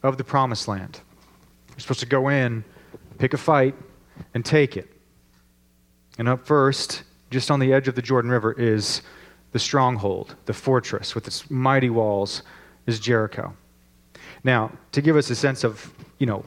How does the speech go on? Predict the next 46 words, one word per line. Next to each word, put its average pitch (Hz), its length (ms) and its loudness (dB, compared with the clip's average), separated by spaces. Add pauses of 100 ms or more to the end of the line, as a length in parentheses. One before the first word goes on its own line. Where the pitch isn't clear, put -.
what 135 160 2
they're 123 140 2
up 131 180 2
against, 113 540 -4 (120)
God 127 300 2
told 170 320 0
them 107 320 -2 (180)
what 135 140 0
this 143 200 0
would 127 140 -2
look 160 160 0
like 110 320 0
in 127 120 -2
Deuteronomy 120 500 2
nine, 110 340 0 (960)
years 139 320 4
before. 113 480 -2 (800)
God 139 240 4
says 151 300 4
to 196 140 2
them 147 160 4
that 135 220 2
when 143 140 2
they 131 100 4
go 143 260 6
in 143 220 4
to, 123 480 0 (100)
uh, 120 280 2
take - 320 0
the 127 100 2
land, 127 320 4
the 120 40 2
promised 139 440 0
land, 117 380 0 (360)
they're 143 100 2
gonna 170 120 4
go 160 100 6
up 139 120 2
against 139 260 0
nations 147 360 2
that 135 120 4
are 117 60 2
greater 135 320 4
than 156 160 2
they 156 160 4
are, 156 280 4